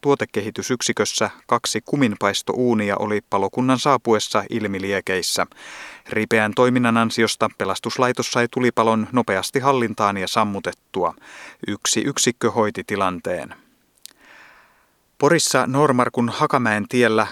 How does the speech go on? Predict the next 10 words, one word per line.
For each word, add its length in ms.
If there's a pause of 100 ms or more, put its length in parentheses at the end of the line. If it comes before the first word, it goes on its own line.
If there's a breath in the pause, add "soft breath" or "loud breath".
kahdeksan 580
asunnon 460
talossa 540
yksi 260
huoneisto 520
tuhoutui 500
tulipalossa 640
sunnuntaina 640
ennen 340
puoltapäivää. 720